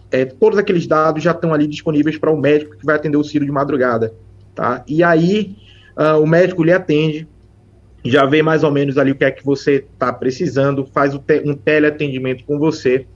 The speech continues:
Se for o caso, já passa uma receita pra você imprimir o medicamento na sua casa, tá? Você imprime o medicamento, toma esse medicamento,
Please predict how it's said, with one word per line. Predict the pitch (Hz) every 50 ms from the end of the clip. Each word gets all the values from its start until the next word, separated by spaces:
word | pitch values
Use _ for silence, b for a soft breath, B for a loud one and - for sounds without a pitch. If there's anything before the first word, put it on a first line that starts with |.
| b b b b b b b b b _ - _
Se | - - 190 185
for | 185 190 196 180
o | -
caso, | - 175 160 156 143 139 123 127 117 107 - _ _ _ _
já | - 131 120 135 156 156 151 147 143 139 123 - - - -
passa | 165 165 180 175 -
uma | 185 170
receita | 165 160 151 - 156 147 156 151
pra | - 156 156 156
você | 160 160 - 170
imprimir | 165 165 160 156 160 165
o | 170
medicamento | 170 165 165 - - 160 143 143 135 135 -
na | 135 131
sua | - - - 196 190 185
casa, | 190 143 131 131 131 127 151 170 175 - - - - - - - - - - - -
tá? | 113 113
Você | 117 135 135 - 151
imprime | 151 147 - 165 185 190 202
o | 196
medicamento, | 196 190 185 185 170 165 147 139 143 151 151 - 160 - - - - - - - -
toma | - 196 208 214 208
esse | 190 190
medicamento, | 180 180 175 175 - 165 156 139 139 139 147 147 - 165 165